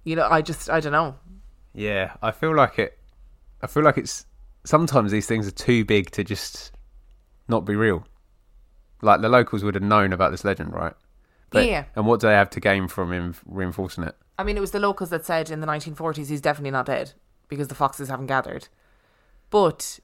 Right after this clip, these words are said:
Speaker 1: is that a legend that's just passed down from generation to generation? Who's actually seen it? Like, who has seen this? If you live in Gormanstown and you've got grandparents there, can you please ask them if this is a thing?
Speaker 2: Is there still a Visca-, Viscount?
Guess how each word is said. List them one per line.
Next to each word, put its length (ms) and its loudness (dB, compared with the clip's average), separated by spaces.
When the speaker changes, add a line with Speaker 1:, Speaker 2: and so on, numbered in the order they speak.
Speaker 1:
is 200 -2
that 160 2
a 40 2
legend 360 0
that's 160 -6
just 160 -8
passed 360 -2
down 340 -2
from 160 -10
generation 440 -2
to 60 -14
generation? 420 -4
Who's 160 -2
actually 320 -2
seen 320 -8
it? 240 -12
Like, 140 -4
who 140 -2
has 160 0
seen 320 -6
this? 200 -4
If 140 -6
you 140 0
live 180 2
in 100 -2
Gormanstown 720 0
and 100 -6
you've 140 -2
got 160 2
grandparents 480 -2
there, 140 -2
can 140 -12
you 60 -4
please 200 -6
ask 240 0
them 180 -6
if 120 -2
this 140 -2
is 100 -6
a 60 0
thing? 420 -2
Speaker 2:
Is 100 -12
there 80 -6
still 160 -2
a 40 0
Visca-, 380 4
Viscount? 460 2